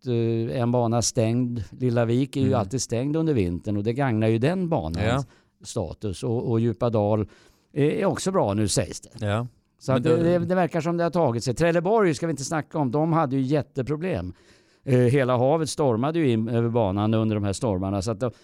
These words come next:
Speaker 1: de har ju haft väldiga problem. Men, men där har man alltså fått göra om och, och satsa, tror jag, fem miljoner,
Speaker 2: Oj.
Speaker 1: eh, på nytt gräs och på att ställa om banan. Och det är ju försäkringspengar som täcker det, tack och lov.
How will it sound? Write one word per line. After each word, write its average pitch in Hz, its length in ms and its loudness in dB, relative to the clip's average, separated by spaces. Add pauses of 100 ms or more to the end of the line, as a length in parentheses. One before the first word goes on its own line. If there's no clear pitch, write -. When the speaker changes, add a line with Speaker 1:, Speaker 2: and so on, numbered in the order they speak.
(220)
Speaker 1:
de 123 180 2
har 143 100 4
ju 139 140 2
haft 117 260 -2
väldiga 101 280 -4
problem. 98 300 -2
Men, 113 160 -2
men 131 120 0
där 139 140 0
har 160 80 -2
man 175 140 -2
alltså 135 500 -2 (360)
fått - 260 -10
göra 135 200 0
om 131 380 0
och, 127 200 -2
och 123 200 0
satsa, 127 400 -6
tror 131 140 -6
jag, 123 100 -4
fem 147 360 -4
miljoner, 156 760 4 (500)
Speaker 2:
Oj. 135 80 -2
Speaker 1:
eh, 120 280 2
på 131 180 -2
nytt 120 280 -2
gräs 110 600 -2
och 120 120 -6
på 113 200 -2
att 107 360 -6
ställa 117 280 0
om 107 200 0
banan. 95 380 0
Och 104 100 0
det 113 60 0
är 117 60 2
ju 117 140 0
försäkringspengar 120 840 -4
som 110 160 -6
täcker 101 280 -4
det, 117 140 -2
tack 90 240 -6
och 90 60 0
lov. 78 240 -4